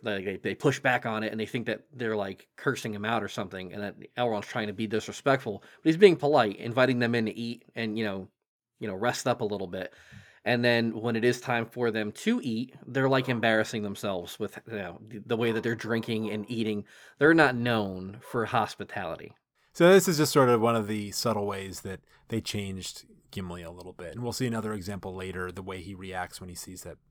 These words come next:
Speaker 2: um, Balin is dead, when that's confirmed. His reaction is a little bit different. I l-, I love John Rhys Davies. I love Gimli in the movies. I, I think the comedy works great. So I, I am not pointing out these differences to be like, "Oh, they did Gimli dirty and,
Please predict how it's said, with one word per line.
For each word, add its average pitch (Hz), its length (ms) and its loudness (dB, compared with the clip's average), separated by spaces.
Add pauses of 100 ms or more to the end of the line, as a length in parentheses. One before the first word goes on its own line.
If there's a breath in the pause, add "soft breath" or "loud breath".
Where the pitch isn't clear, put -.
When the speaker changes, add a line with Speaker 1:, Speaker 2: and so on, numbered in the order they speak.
(140)
Speaker 2:
um, 90 460 -16
Balin 92 320 -8
is 90 300 -14 (280)
dead, 95 280 -6
when 95 120 -16
that's 92 200 -16
confirmed. 92 560 -12 (260 soft breath)
His 113 220 -4
reaction 95 400 -6
is 87 100 -10
a 90 60 -12
little 92 160 -14
bit 90 180 -14
different. 90 420 -14 (540)
I 196 140 10
l-, 143 400 -2
I 220 260 4
love 151 300 8
John 117 200 4
Rhys 104 220 -2
Davies. 107 540 -4
I 120 100 -4
love 117 420 2
Gimli 110 340 2
in 101 60 -2
the 104 60 -6
movies. 101 420 -4
I, 123 300 -4 (100)
I 175 140 8
think 143 200 2
the 113 100 -2
comedy 113 360 2
works 101 280 -6
great. 110 440 2
So 127 80 2
I, 127 140 2 (220)
I 175 160 4
am 190 100 4
not 156 160 4
pointing 127 300 0
out 113 140 -2
these 107 140 -2
differences 104 520 -2
to 101 100 -8
be 104 140 -4
like, 98 200 -4
"Oh, 127 280 4
they 113 100 -4
did 117 160 -6
Gimli 110 240 -6
dirty 110 340 -2
and, 104 200 -8